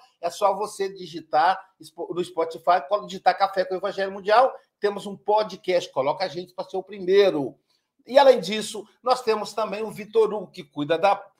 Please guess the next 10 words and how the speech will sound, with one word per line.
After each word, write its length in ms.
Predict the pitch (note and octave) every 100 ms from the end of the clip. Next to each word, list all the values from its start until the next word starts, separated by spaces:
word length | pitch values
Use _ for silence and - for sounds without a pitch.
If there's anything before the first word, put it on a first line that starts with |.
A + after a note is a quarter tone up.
| _ _
da 200 | C#3+ D#3+
postagem. 1200 | E3 - A3 - - E3+ F#3 F#3+ - C#3+ C3+ A#2 _ _ _
A 400 | G3 A3 G3+ - -
Célia 380 | - G#3 G3+ G3+
Bandeira 480 | A3 F3+ G#3 G#3
de 180 | E3 F3+
Melo, 760 | D#3+ D#3 F#3+ G#3 F3+ D3+ C3+ - _
que 120 | F#3
cuida 300 | - F3 F#3
do, 260 | F#3+ E3+